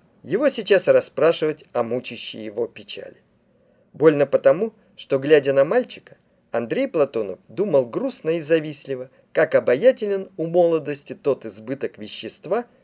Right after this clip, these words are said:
его любимое выражение, которое с годами испаряется бесследно и необратимо.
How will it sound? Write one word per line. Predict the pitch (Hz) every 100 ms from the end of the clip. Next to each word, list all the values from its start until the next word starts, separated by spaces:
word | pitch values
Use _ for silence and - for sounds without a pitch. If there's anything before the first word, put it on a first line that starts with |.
| _ _
его | 220 262
любимое | 175 160 143 120 117
выражение, | 113 127 143 127 92 - _ _ _ _ _ -
которое | - 269 285 247
с | 170
годами | 190 185 180 160
испаряется | 127 - 139 131 120 120
бесследно | 113 120 - 185 226 - 104 - -
и | 139
необратимо. | 135 117 - 123 - - -